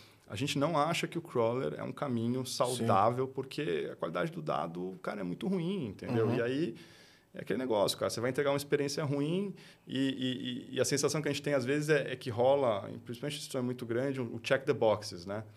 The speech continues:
Speaker 1: É, é, o cara lá em cima fala, "Ah, não, eu tenho isso, eu tenho isso, eu tenho isso, então tá bom."
Speaker 2: Sim.
Speaker 1: E, e,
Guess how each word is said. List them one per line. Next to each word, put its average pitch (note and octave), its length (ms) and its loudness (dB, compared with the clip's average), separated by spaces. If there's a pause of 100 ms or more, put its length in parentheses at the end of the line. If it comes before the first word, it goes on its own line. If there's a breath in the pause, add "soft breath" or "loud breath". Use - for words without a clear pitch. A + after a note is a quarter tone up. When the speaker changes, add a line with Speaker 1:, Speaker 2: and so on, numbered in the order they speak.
(340 soft breath)
Speaker 1:
É, G2 720 0
é, - 100 -12
o A#2 40 -10
cara A#2 200 4
lá B2+ 100 4
em B2 40 0
cima C3 300 2
fala, D3 180 4
"Ah, D#3 40 2
não, B2 80 4
eu G#2+ 60 2
tenho C3+ 260 -4
isso, C#3 160 -6
eu A#2+ 60 -10
tenho A#2+ 160 -6
isso, B2 120 -6
eu A2+ 40 -14
tenho C3+ 80 -4
isso, C3 100 -8
então C3 160 -6
tá D3+ 140 2
bom." A2+ 280 2
Speaker 2:
Sim. A#2 460 0
Speaker 1:
E, A#2+ 100 -4
e, A#2 840 -4